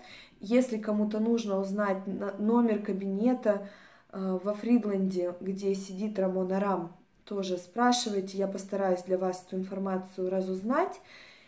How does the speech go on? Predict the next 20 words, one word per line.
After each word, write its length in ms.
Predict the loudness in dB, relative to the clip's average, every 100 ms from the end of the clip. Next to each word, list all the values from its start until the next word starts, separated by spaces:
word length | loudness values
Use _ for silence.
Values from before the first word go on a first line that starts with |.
| _ _ _ _ 0
И 440 | 6 6 6 2 -2 -20 _ _ _ _
если 380 | -4 0 2 0
кто-то 460 | -2 2 4 6 4
приезжает 960 | 4 4 4 2 2 4 6 6 4 -8 -14
во 180 | -4 -4
Фридланд 760 | 2 6 8 8 4 2 -8 -16 _ _ _ _ _ _ -14
в 140 | -4
ноябре 720 | 4 4 6 4 4 6 4 2 -16 _ _ -8
этого 420 | -6 -4 -4 -6
года, 580 | 0 2 4 4 0 -2 -14 _ _ -10
в 60 | -4
начале 480 | -4 0 2 4
ноября, 440 | 2 0 0 2 2
то, 220 | 2 0
возможно, 540 | 2 0 0 0 0
мы 120 | 0 -2
с 140 | -4
вами 220 | -4 -2
там 220 | -2 -6
встретимся. 680 | -8 -10 -10 -10 -10 -18 -18